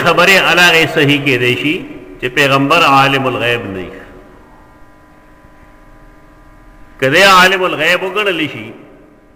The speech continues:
او بیا دله دا کم کارونه کیږي،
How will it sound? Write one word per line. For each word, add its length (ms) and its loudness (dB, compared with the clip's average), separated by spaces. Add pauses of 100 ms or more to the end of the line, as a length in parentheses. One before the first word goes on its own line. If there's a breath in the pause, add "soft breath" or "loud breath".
(1300)
او 80 -4
بیا 280 0
دله 260 0
دا 160 2
کم 220 -4
کارونه 440 0
کیږي، 500 -6